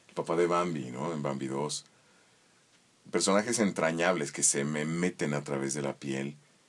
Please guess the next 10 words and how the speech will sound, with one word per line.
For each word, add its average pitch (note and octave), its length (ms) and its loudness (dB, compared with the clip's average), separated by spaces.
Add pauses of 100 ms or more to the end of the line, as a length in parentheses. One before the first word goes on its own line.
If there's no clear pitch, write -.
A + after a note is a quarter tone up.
(300)
y E2 100 -8
cada F2+ 200 4
uno F#2 200 2
tiene F2+ 240 0
su E2 220 -2
lugar, D2 400 0
su - 160 -6
momento, D2 680 -4 (760)
su - 240 -4
personalidad. C#2+ 1000 0